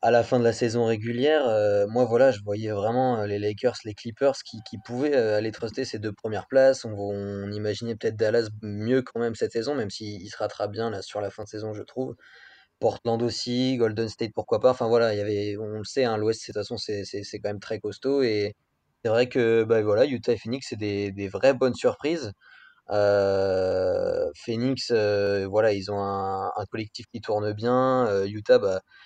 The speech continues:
Utah, voilà, Utah, c'est vraiment du, voilà, pareil, c'est du, du, du vrai jeu collectif. Et, euh, c'est, je suis vraiment encore plus surpris, je pense, de Utah que de Phoenix. Je m'attendais pas à les voir, euh,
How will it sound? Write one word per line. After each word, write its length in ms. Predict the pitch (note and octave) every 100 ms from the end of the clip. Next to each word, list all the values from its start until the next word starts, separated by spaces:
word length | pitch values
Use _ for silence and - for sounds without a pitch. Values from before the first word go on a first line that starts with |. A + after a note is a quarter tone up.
| -
Utah, 180 | A#2+ C3+
voilà, 220 | A2+ G2
Utah, 260 | G#2+ G#2+ B2
c'est 120 | A2
vraiment 300 | G#2+ A#2 B2
du, 200 | G#2+ G#2
voilà, 260 | G2+ G2+ F#2+
pareil, 180 | G#2
c'est 140 | G2 G#2+
du, 140 | G#2+
du, 180 | G#2 G#2+
du 160 | G#2 A2+
vrai 240 | A2+ B2
jeu 160 | B2+ B2+
collectif. 580 | C3 B2 - D#3+ C3+ B2
Et, 100 | G#2+
euh, 120 | G#2
c'est, 320 | - - - _ _ -
je 80 | -
suis 140 | -
vraiment 340 | A#2 C3+ D3+ C3+
encore 260 | C3 C3 -
plus 140 | E3
surpris, 400 | C3+ D3 - D#3
je 80 | -
pense, 160 | D3 B2
de 80 | A#2+
Utah 300 | B2 C3 C3
que 100 | B2
de 80 |
Phoenix. 420 | - A#2 C3+ - - - - -
Je 100 | -
m'attendais 300 | A#2 A#2 A2+
pas 140 | A2+ C3+
à 20 |
les 100 | A#2
voir, 240 | A#2+ B2+
euh, 300 | A#2 G#2+ G#2